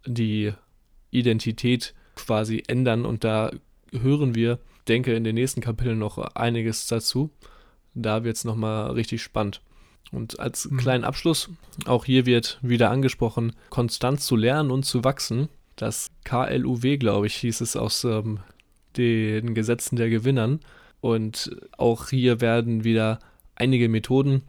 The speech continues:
Speaker 1: genannt, um konstant lernen, um zu wachsen, über Seminare und über Vorbilder, die man haben sollte, oder auch über Bücher. Und Bücher ist auch wieder hier ein großer Punkt, der eingebracht wird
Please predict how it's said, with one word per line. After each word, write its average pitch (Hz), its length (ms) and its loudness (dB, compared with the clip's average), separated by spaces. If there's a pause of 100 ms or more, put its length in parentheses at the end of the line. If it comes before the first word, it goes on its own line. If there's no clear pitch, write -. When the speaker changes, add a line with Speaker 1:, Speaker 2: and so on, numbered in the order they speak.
(300)
Speaker 1:
genannt, 117 560 0
um 117 400 -2 (500)
konstant 113 520 -2
lernen, 117 240 0
um 117 120 -2
zu 113 180 -4
wachsen, 127 340 -2
über 113 240 0
Seminare 113 640 0
und 113 360 -2 (460)
über 117 240 0
Vorbilder, 127 500 2
die 110 120 0
man 107 160 2
haben 107 260 0
sollte, 107 400 0 (480)
oder 117 300 2
auch 107 280 2
über 107 440 0 (260)
Bücher. 120 440 2 (320)
Und 113 360 -8
Bücher 127 500 2 (160)
ist 120 200 -6
auch 117 200 0
wieder 120 120 4
hier 123 200 4
ein 113 100 0
großer 117 240 0
Punkt, 123 340 -2 (400)
der 107 420 0 (360)
eingebracht 120 580 0
wird 113 380 2